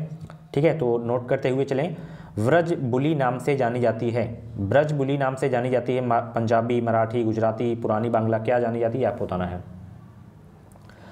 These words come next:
तो ब्रज बुली नाम से जो जानी जाती है वो जानी जाती है पुरानी बांग्ला। Option इसका जो है D correct होगा इस question का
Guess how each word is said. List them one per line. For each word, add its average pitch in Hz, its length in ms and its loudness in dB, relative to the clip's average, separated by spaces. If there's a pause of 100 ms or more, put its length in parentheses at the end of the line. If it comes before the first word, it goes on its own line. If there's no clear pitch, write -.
(140)
तो 117 80 4
ब्रज 143 300 4
बुली 147 240 2
नाम 135 180 0
से 147 140 0
जो 151 120 2
जानी 123 240 0
जाती 127 220 2
है 127 60 0
वो 131 100 2
जानी 120 180 0
जाती 123 180 2
है 139 80 -4
पुरानी 110 280 2
बांग्ला। 90 340 0 (220)
Option 123 300 4
इसका 156 300 0
जो 151 100 4
है 135 140 0
D 117 140 2
correct 147 280 0
होगा 151 180 2
इस 123 220 -6
question 156 300 0
का 110 140 4